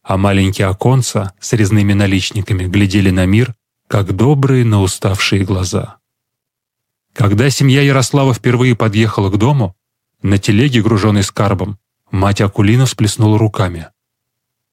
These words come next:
«Ишь ты, какой богатырь!» Она поправила платок на голове. «Тут, поди, целый век жить можно. Не то, что наша старая хибарка».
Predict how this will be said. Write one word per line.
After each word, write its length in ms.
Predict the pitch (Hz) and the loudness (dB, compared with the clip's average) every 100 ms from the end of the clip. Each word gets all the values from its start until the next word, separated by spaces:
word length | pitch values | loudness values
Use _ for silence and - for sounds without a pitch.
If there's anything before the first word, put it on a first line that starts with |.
| _ | _
«Ишь 420 | - 110 131 - - | -2 0 0 -2 0
ты, 240 | 220 196 | 2 4
какой 360 | 202 196 196 151 | 2 0 2 2
богатырь!» 720 | 165 165 170 117 92 - _ _ _ _ _ _ _ - | 2 2 2 0 0 -4 _ _ _ _ _ _ _ -6
Она 280 | 110 104 101 | 0 2 0
поправила 500 | 101 98 101 98 95 | 0 0 0 2 0
платок 400 | 98 95 123 - | 0 0 -2 0
на 100 | 123 | 0
голове. 480 | 117 117 110 110 101 _ _ _ _ _ _ - | 2 2 2 0 -4 _ _ _ _ _ _ -4
«Тут, 240 | 113 117 | -2 0
поди, 480 | - 156 127 156 175 _ _ _ - | 0 0 2 2 2 _ _ _ -8
целый 360 | - 113 113 | 0 2 4
век 240 | 98 135 151 | 4 2 2
жить 240 | 185 - | 0 2
можно. 460 | 139 101 95 82 - _ _ _ _ _ _ _ - | 2 2 -2 -8 -10 _ _ _ _ _ _ _ 0
Не 160 | 185 202 | 2 2
то, 180 | 135 120 | 2 2
что 180 | - | 2
наша 300 | 151 123 - | 2 2 0
старая 380 | 123 - 110 101 | -2 0 0 0
хибарка». 640 | - 123 95 90 - 107 | -2 -2 -2 -6 -8 -16